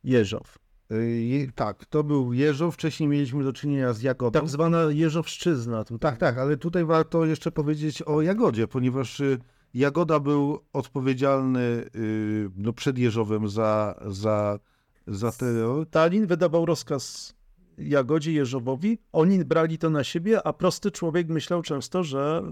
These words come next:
Speaker 1: to aparat partyjny zawodzi, a wódz jest nieomylny.
Speaker 2: No, no tak, no i zresztą Jagoda i Jeżow, y, zapłacili za te błędy i wypaczenia.
Speaker 1: <laughs>
Speaker 2: Za, za, mm,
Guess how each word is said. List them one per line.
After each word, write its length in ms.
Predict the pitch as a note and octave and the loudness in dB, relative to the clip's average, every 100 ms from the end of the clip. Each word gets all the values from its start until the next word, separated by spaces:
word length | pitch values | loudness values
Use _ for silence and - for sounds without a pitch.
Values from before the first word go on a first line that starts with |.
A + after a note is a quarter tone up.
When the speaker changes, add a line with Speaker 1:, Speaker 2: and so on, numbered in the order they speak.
| E3+ | -4
Speaker 1:
to 320 | D3 D#3 F#3 F#3 _ - | -2 -2 -4 -12 _ -8
aparat 460 | - F3+ F3 D#3+ | 2 4 4 2
partyjny 520 | - C#3 - E3+ D#3+ | 0 -2 0 0 0
zawodzi, 460 | C3 C3+ D3 D#3+ F#3 | 0 0 0 0 2
a 80 | C3+ | 2
wódz 420 | B2 D#3+ - - - E3+ F3 | 0 -4 -8 -14 -18 -14 -8
jest 180 | C3 D3 | -4 0
nieomylny. 580 | D#3 C#3+ C3 A#2 A2+ | 2 2 0 -2 -2
Speaker 2:
No, 260 | C3 A#2+ G#2+ | 2 2 2
no 160 | G#2 A2 | 0 -2
tak, 440 | - A3+ C3+ - | 2 2 0 -2
no 140 | A2+ A2 | -2 0
i 160 | G#2+ | 0
zresztą 640 | G2+ A2 A2 - A#2 G#2 G#2 | 0 0 0 0 0 0 -2
Jagoda 640 | G#2 G#2+ G2 G#2+ G#2 G2+ | 0 0 0 0 0 0
i 100 | G2+ | 0
Jeżow, 560 | G#2 G2 G2 G2 - - G2 G#2 G2+ G2+ G2+ | 0 0 -2 -4 -6 -6 -2 0 0 -2 -2
y, 40 | |
zapłacili 600 | G#2 - A2 - G2+ G#2 | -4 -2 -4 -4 -4 -4
za 140 | F#2+ G2 | -2 -2
te 200 | G#2 F#2+ | -4 -4
błędy 560 | G2 B2+ C#3 A2+ A2 | 0 2 2 2 0
i 80 | G2+ | 0
wypaczenia. 640 | G#2 A#2+ A#2 - G#2+ A#2 B2 - - | -2 -2 -2 -2 0 -2 -4 -12 -20
Speaker 1:
<laughs> 160 | C#3 | -10
Speaker 2:
Za, 540 | A#2 A#2 B2 A#2+ A#2 A2 | -4 0 2 2 0 -2
za, 260 | G#2+ A#2 A#2 A#2 | 0 0 2 0
mm, 560 | A#2+ - C3 A2+ B2+ | -4 -6 -6 -4 -4